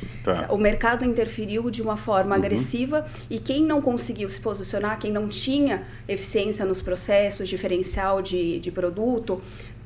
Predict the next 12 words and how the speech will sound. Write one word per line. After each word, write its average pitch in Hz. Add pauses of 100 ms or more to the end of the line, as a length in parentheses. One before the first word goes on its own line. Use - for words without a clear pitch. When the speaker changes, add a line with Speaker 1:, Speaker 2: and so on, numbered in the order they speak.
(160)
Speaker 2:
perdeu 262
o -
mercado 269
e 320
acabou 302
fechando, 269
acabou 226
quebrando. 226 (420)
Então, 247
a -
gente 269
viu 302